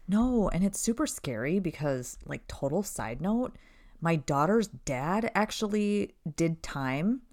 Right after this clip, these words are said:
after, right after his high school graduation because he had been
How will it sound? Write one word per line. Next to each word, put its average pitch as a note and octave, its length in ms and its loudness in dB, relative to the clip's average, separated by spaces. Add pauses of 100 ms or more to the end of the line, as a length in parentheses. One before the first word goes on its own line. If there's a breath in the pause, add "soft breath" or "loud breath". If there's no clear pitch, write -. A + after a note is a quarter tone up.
(200)
after, E3 600 2
right E3 560 4
after E3 600 0
his C#3 360 0
high C3+ 160 -4
school C#3+ 220 -4
graduation F3+ 720 -2 (720 soft breath)
because F3 600 4
he D#3+ 240 0
had C#3 280 -4
been C#3 420 -2